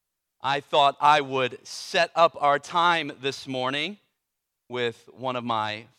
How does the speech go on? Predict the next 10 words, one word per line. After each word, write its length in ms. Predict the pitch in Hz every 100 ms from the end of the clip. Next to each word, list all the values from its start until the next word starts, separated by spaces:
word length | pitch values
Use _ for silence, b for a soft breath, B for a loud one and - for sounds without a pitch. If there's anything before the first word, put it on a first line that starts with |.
| -
favorite 360 | 156 160 123
stories, 760 | - - 110 107 135 196 - - _ _ _ _ _ _
which 240 | 117 110 -
the 100 | 110
members 400 | 120 131 127 120
of 100 | 113
this 180 | 123 -
church 360 | - 127 120
will 200 | 127 117
know 480 | 117 113 110 107 110